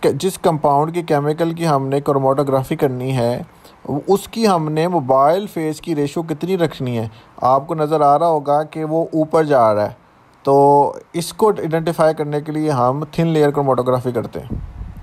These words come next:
एवरेज कॉलम क्रोमेटोग्राफी का जो टाइम होता है वो पाँच से छः घंटे होता है। इसमें जो स्टेशनरी फेज होता है वो सिलिका जेल होती है जो पेट्रोलियम ईथर के अंदर डिसॉल्व होती है।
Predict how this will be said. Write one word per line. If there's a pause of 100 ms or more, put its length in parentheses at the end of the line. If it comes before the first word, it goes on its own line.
(1000)
एवरेज
कॉलम
क्रोमेटोग्राफी
का
जो
टाइम
होता
है
वो
पाँच
से
छः
घंटे
होता
है। (320)
इसमें
जो
स्टेशनरी
फेज
होता
है
वो
सिलिका
जेल
होती
है
जो
पेट्रोलियम
ईथर
के
अंदर
डिसॉल्व
होती
है।